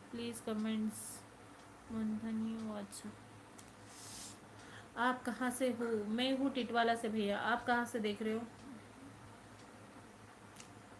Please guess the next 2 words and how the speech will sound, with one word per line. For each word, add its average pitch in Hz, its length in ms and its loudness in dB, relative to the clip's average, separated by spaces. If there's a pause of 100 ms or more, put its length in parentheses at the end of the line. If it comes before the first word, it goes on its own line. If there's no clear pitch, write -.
(960)
चहा 262 280 6
पाठवा. 254 960 6